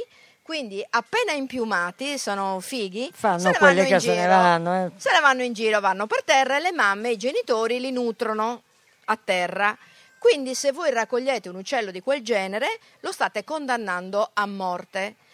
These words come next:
Speaker 1: perché molto difficilmente accetterà di essere alimentato da un veterinario, ok? Oh, ho detto questo. Tra l'altro, eh, l'abbiamo chiamato merlino, stornello, si capiva che, eh,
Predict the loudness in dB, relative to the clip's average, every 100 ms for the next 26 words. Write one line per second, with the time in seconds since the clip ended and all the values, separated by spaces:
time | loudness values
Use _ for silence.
0 | _ -12 -10 -6 -6 0 6 6 4 -2
1 | -10 -12 -12 -10 -8 -6 -8 -6 -8 -6
2 | -4 -4 -2 -2 -2 -4 -8 -6 -4 -6
3 | -8 -8 -8 -8 -8 -4 -4 -6 -8 -8
4 | -10 -4 0 0 -2 _ _ _ _ -8
5 | -6 -4 -6 -8 -10 -14 -16 -10 -10 -10
6 | _ _ _ -8 -4 -4 -6 -12 _ _
7 | -20 _ -6 -6 -8 _ -10 -4 -4 -4
8 | -6 -8 -8 -16 -16 -18 _ _ _ _
9 | _ _ _ _ _ _ -2 2 2 2
10 | -2 -4 -4 -4 -4 -4 -4 -6 -6 -6
11 | -6 -4 -2 -2 0 0 0 -2 -2 -4
12 | -6 -6 -6 -4 -4 -6 -10 -10 -4 -4
13 | -2 0 0 -2 -4 -4 -6 -8 -12 -10
14 | -8 -2 -2 -2 -4 -6 -10 -12